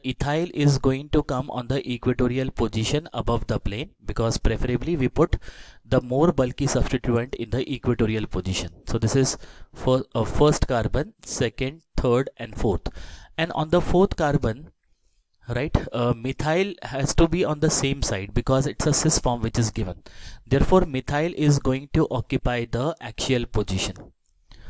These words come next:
So for this question, answer should be that configuration where ethyl is coming on the equatorial position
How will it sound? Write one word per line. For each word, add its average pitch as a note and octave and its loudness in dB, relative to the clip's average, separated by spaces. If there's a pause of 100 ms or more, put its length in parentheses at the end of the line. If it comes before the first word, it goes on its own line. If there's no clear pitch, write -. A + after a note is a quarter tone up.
(240)
So - 2
for E3 4
this F3 2
question, A3 0
answer C#3 2
should E3 2
be F#3+ -2
that D3 -2
configuration D#3 0
where C#3 2 (120)
ethyl C#3 -4
is D3 0
coming C3+ -8
on A#2 -6
the A#2+ -4
equatorial A2 -4
position A#2+ -2